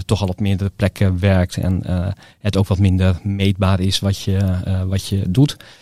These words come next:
Maar goed, ik heb wel, eh, ja, ook wel routines ingebouwd. Zijn ook wel weer weggeslopen, maar grappig was dat ik altijd een, zo'n, zo'n bekende van de voetbal tegenkwam. En die, eh,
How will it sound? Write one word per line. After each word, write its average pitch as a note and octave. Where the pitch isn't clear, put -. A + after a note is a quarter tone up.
Maar B2+
goed, C3
ik A#2+
heb B2
wel, G#2
eh, F#2+
ja, G2
ook A#2
wel A2
routines G#2+
ingebouwd. G#2+
Zijn E2
ook G#2
wel G#2+
weer G#2+
weggeslopen, A#2
maar G#2+
grappig G2+
was G2
dat G2
ik -
altijd G2
een, F#2+
zo'n, G2
zo'n F#2
bekende G2+
van G2+
de F#2
voetbal G#2
tegenkwam. G#2+
En G2+
die, F#2+
eh, F#2